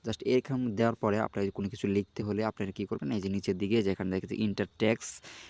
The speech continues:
or formally এখানে দেখতে পাচ্ছেন, এখানে just ক্লিক করে দেবেন, ঠিক আছে? আমি এখানে ক্লিক করে দিচ্ছি, এখানে ক্লিক করে দেবেন।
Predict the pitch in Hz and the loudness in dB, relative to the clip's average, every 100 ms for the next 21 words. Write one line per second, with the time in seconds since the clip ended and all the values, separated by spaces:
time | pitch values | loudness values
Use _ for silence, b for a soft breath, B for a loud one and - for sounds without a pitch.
0 | B B - 101 101 98 95 104 98 98 | B B 0 2 2 0 -2 0 2 4
1 | 104 - 107 101 98 92 - 101 110 - | 4 2 0 0 0 -2 -2 -2 -2 -2
2 | 139 - 110 101 95 101 - - 95 - | -6 -6 -6 -4 -2 -4 -6 -4 -4 -4
3 | 90 90 92 92 117 127 98 92 - 95 | -6 -6 -8 -6 -6 -6 -4 -4 -4 -6
4 | - 95 - 98 95 - 110 104 95 95 | -6 -8 -6 -6 -6 -6 -8 -6 -8 -6
5 | 98 - 104 101 131 | -6 -4 -2 -2 -4